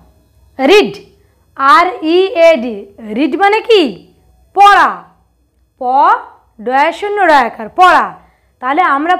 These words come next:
পড়ি তো, প্রত্যেকেই আমরা পড়ি। তাহলে পড়া মানে কি? একটা কাজ করা বোঝায়। তাহলে কাজ মানে ভার্ব, ক্রিয়া। তাহলে এটাও একটা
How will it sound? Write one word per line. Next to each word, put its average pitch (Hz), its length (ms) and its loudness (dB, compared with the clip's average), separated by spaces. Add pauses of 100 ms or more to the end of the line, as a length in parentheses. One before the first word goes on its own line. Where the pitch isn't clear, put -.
পড়ি 466 260 4
তো, 381 60 0 (140)
প্রত্যেকেই 330 480 -4
আমরা 403 140 0 (100)
পড়ি। 254 180 -4 (280)
তাহলে 262 160 -12 (100)
পড়া 320 280 4
মানে 415 140 -2 (100)
কি? 403 100 0 (280)
একটা 370 140 -8 (120)
কাজ 403 140 4 (120)
করা 370 220 4
বোঝায়। 302 280 0 (460)
তাহলে 233 180 -16 (120)
কাজ 359 220 2 (340)
মানে 349 140 -8 (100)
ভার্ব, 392 280 2 (520)
ক্রিয়া। 370 300 2 (640)
তাহলে 254 280 -8
এটাও 277 220 -4 (100)
একটা 403 200 -2